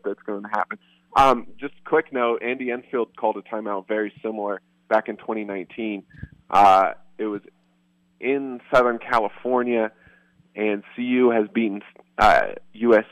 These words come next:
C every single time since then. U S C actually got their first win in seven games since then, um, since Andy Enfield called that timeout.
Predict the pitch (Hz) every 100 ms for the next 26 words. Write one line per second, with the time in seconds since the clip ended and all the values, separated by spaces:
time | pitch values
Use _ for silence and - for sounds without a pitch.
0 | - 110 95 101 104 - 92 - - -
1 | - - 107 - 110 104 107 - - _
2 | 123 120 127 113 - 110 104 - 101 -
3 | 110 - 107 110 98 95 - - 123 107
4 | 98 95 101 101 92 - _ _ - 73
5 | - - 76 - _ - - 95 92 -
6 | 110 - 101 98 98 92 87 85 92 78
7 | - - 87 90